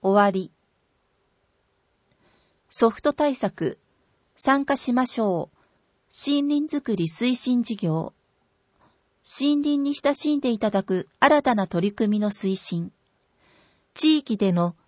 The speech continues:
里山活動団体の交流活動や森林づくり活動への支援。ボランティア人材の育成などを推進します。写真、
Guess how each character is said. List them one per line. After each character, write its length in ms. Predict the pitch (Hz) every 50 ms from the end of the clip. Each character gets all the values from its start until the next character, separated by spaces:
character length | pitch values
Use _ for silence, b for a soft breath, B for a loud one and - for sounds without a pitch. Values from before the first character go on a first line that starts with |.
| _ _ -
里 300 | - - 214 - 269 277
山 280 | 285 285 277 285 277
活 280 | - 262 254 - 277 254
動 220 | 277 277 277 277
団 220 | 277 285 285 269 -
体 260 | - 208 196 180 175
の 220 | 165 160 156 - _ _ -
交 260 | - 254 262 262 262
流 200 | 254 262 269 262
活 300 | - 254 247 - 226 185
動 200 | 180 175 175 170
や 260 | 165 165 160 170 165 b b b b b b b b
森 320 | - - 269 269 285 277
林 320 | 262 285 294 285 269 -
づ 40 | 269
く 120 | - 285 269
り 100 | 277 269
活 300 | - 294 285 - 240 185
動 240 | 196 185 175 175
へ 100 | 185 196
の 140 | 185 170 160
支 280 | 160 - - - 165 165
援。 280 | 165 165 156 180 247 - _ _ _ _ _ _ _ _ _ _ _ _ _ -
ボ 120 | - 214
ラ 140 | 240 277 294
ン 80 | 302 -
テ 120 | - 294
ィ 80 | 294 294
ア 60 | 285
人 240 | - 302 302 294 285
材 220 | - 247 220 196
の 100 | 180 175
育 220 | 170 165 - -
成 260 | - - 247 240 247 247
な 140 | 254 254
ど 200 | 202 196 175 165
を 60 | 160 160
推 280 | 160 - - 202 208
進 260 | 202 - - 208 208 202
し 160 | - - 175
ま 120 | 170 175
す。 200 | 180 - - _ _ _ _ _ _ _ _ _ _ _ _ _ _ _ _ _ _ _ _ _ -
写 200 | - - 226 208
真、 360 | - - - 214 220 208